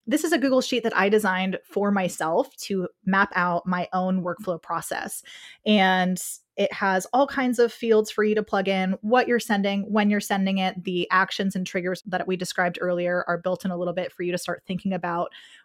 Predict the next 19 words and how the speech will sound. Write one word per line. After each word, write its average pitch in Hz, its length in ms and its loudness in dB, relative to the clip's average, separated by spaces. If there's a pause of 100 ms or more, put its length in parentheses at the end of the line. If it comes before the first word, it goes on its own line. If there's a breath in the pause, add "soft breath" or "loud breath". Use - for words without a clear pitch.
when 226 300 6
you 233 120 4
wanna 208 220 4
send, 196 400 0
be 196 140 -2
sending 190 340 -2
things 185 500 -4
and 175 400 -2 (140)
at 185 180 -6
what 175 180 -4
point, 175 340 -6
whether 175 200 0
they 175 80 0
need 170 140 -4
approvals 165 480 -6
or 170 60 -6
what 165 160 -6
have 165 260 -8
you. 170 320 -2